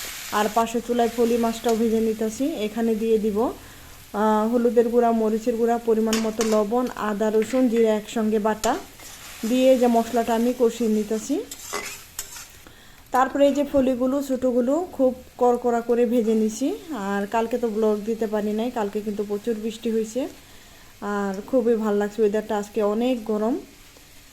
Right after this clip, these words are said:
আর এই যে এখানে দুই আইটেমের ফলি ভেজে নিলাম, ছোটোগুলো ভেজে নিলাম এমনি খাওয়ার জন্য, আর বড়গুলো অত করকরা ভাজি নেই, রান্না করার জন্য যেগুলো না হয় শক্ত হয়ে যেত। এই নদীর ফলিগুলো না খেতে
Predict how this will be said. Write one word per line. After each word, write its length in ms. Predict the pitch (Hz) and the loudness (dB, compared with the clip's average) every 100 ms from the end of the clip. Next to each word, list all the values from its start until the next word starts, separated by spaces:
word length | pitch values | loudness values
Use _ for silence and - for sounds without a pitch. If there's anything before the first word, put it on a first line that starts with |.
| - | -2
আর 140 | 247 254 | 4 4
এই 100 | 277 | 4
যে 80 | 277 | 2
এখানে 240 | 269 262 247 | 2 2 2
দুই 180 | 262 254 | 4 4
আইটেমের 340 | 247 247 240 | 4 4 0
ফলি 240 | 226 247 247 | 0 0 2
ভেজে 240 | 240 226 | 2 2
নিলাম, 280 | 226 220 240 277 | 2 0 0 0
ছোটোগুলো 460 | 254 226 226 240 233 | 0 -2 0 0 2
ভেজে 240 | 233 226 | 0 0
নিলাম 260 | 226 226 233 | 0 0 0
এমনি 280 | 220 226 226 226 | 0 0 -2 -2
খাওয়ার 240 | 226 220 202 | -2 -2 -2
জন্য, 180 | 220 240 240 | -2 0 0
আর 180 | 202 190 | -2 -2
বড়গুলো 420 | 208 214 220 226 220 | 0 0 0 2 2
অত 180 | 196 208 214 | 2 -2 -2
করকরা 360 | 220 220 226 220 | -2 0 0 0
ভাজি 300 | 220 196 208 | 0 -2 -2
নেই, 120 | 226 254 | 0 0
রান্না 260 | 208 208 | 0 -2
করার 260 | 202 202 202 | -2 -2 -2
জন্য 180 | 208 208 196 | -2 -4 -2
যেগুলো 320 | 202 202 214 320 311 240 | -2 0 -2 -4 -4 -2
না 100 | 214 | 0
হয় 160 | 208 202 | -2 0
শক্ত 220 | 233 220 220 | -2 -2 0
হয়ে 220 | 214 196 | 2 2
যেত। 220 | 190 185 254 - - - - - - | 0 -2 -4 -6 -10 -10 -10 -10 2
এই 140 | 254 262 262 | 4 6 4
নদীর 280 | 254 262 254 | 4 2 2
ফলিগুলো 460 | 262 247 247 247 | 4 4 4 2
না 140 | 277 302 | 2 0
খেতে 320 | 233 240 233 | 2 0 2